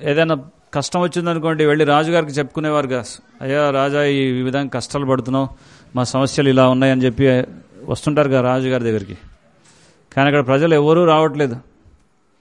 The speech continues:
అప్పుడు రాజుగారు ఏంటి, ఆయనకి ఆలోచన, ఆయనకి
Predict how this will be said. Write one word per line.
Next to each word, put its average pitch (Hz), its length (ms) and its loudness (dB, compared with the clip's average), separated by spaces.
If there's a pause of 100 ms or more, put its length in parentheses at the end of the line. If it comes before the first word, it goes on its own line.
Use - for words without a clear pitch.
(800)
అప్పుడు 143 520 4 (1600)
రాజుగారు 139 500 0
ఏంటి, 135 340 0
ఆయనకి 127 260 -2
ఆలోచన, 135 400 -2
ఆయనకి 120 640 -2